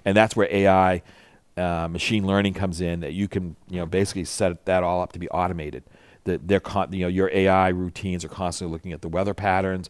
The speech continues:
Maybe you have some unique ability to predict the, the impact on the grid from certain weather patterns, and you're gonna make sure that you're not doing any maintenance on your assets at that time. Or maybe you've got a pump you know is gonna fail,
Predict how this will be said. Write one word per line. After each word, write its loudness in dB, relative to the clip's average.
Maybe 2
you 0
have -2
some -10
unique -6
ability 0
to -8
predict -6
the, -2
the -4
impact -2
on -6
the -6
grid -2
from -14
certain -6
weather -2
patterns, -4
and -4
you're 0
gonna -2
make -4
sure 0
that -2
you're -2
not -2
doing -6
any -4
maintenance -6
on -6
your -8
assets -6
at -12
that -2
time. -2
Or 8
maybe 2
you've 0
got 8
a 4
pump 0
you -4
know 0
is 0
gonna -4
fail, 2